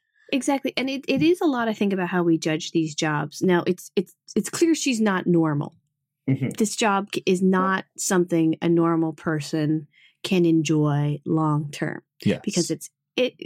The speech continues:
Speaker 1: like, convenience store work is incredibly grueling. It is
Speaker 2: Yep.
Speaker 1: very low paid. There's very little reward.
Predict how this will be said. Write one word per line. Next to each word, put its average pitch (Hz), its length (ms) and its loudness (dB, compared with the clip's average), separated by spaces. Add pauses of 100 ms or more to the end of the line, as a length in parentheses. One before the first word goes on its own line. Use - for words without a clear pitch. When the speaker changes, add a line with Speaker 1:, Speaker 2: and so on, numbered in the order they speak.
(120)
Speaker 1:
like, 240 240 -2
convenience 294 520 2
store 254 280 0
work 175 440 -4 (220)
is 202 140 2
incredibly 180 560 0
grueling. 151 520 0
It 175 100 -2
is 180 120 6
Speaker 2:
Yep. 175 60 -2
Speaker 1:
very 156 280 -2
low 151 160 -2
paid. 160 440 -4
There's 226 200 0
very 190 200 0
little 160 240 0
reward. 190 440 -2